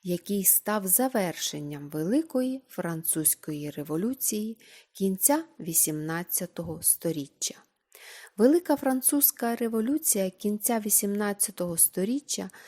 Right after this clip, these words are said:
стала найбільшим соціальним переворотом другої частини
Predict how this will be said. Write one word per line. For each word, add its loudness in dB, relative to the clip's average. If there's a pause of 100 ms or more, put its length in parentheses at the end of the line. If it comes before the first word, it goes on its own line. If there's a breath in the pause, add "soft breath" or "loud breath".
(160 loud breath)
стала 2
найбільшим 0
соціальним 0
переворотом -2
другої 2
частини -2